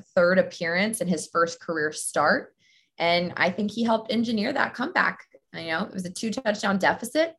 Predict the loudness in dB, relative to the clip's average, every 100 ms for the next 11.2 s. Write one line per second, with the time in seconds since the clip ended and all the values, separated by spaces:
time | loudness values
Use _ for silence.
0 | _ _ _ -8 -2 0 0 0 0 0
1 | 0 -2 0 2 4 4 4 2 0 -4
2 | -4 -2 -2 -2 -4 -4 -4 -4 0 0
3 | 0 -4 -8 -10 -14 -8 -2 -2 -2 -6
4 | -8 -6 -4 -4 -6 -8 -8 -8 -4 -2
5 | -2 0 -2 -2 -6 _ _ -10 -6 0
6 | 2 2 -2 -4 0 4 4 4 4 2
7 | 0 -4 0 2 2 0 -2 -2 -4 -12
8 | -18 _ _ _ _ 6 8 8 6 4
9 | 4 4 4 4 0 -2 -4 -4 -2 -2
10 | 0 -2 -4 -2 4 6 8 6 2 2
11 | 0 -2